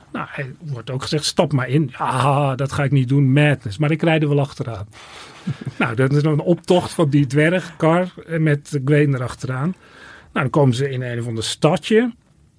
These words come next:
Nou, eh, de, eh, Lancelot wordt uitgelachen door iedereen. "Ah, ridder, die wordt zeker ter dood veroordeeld." Dan gaan ze naar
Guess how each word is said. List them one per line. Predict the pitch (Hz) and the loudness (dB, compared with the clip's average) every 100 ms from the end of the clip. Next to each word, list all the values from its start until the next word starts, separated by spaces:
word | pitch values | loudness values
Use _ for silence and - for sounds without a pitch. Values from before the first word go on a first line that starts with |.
| _ _ _ - 302 | _ _ _ -20 -4
Nou, | 185 123 - - | -4 -4 -10 -10
eh, | 147 135 131 127 | -6 -6 -6 -6
de, | 135 127 131 131 139 147 151 147 143 | -8 -6 -10 -10 -12 -12 -10 -8 -8
eh, | - 147 | -4 2
Lancelot | 160 143 165 160 | 4 4 4 4
wordt | 131 123 | 4 0
uitgelachen | 127 143 - 156 151 - 156 | 0 0 4 4 4 2 0
door | 147 | 2
iedereen. | 143 143 139 147 147 | 2 4 4 4 2
"Ah, | 170 165 151 | 2 0 0
ridder, | 131 143 151 | 2 0 0
die | 139 | -2
wordt | 131 127 | -4 -6
zeker | 117 - | -10 -8
ter | 117 | -8
dood | 123 143 | -4 -6
veroordeeld." | - 143 139 147 | -6 -6 -6 -6
Dan | - - - - | -10 -20 -14 -2
gaan | 170 | 0
ze | |
naar | 156 | 2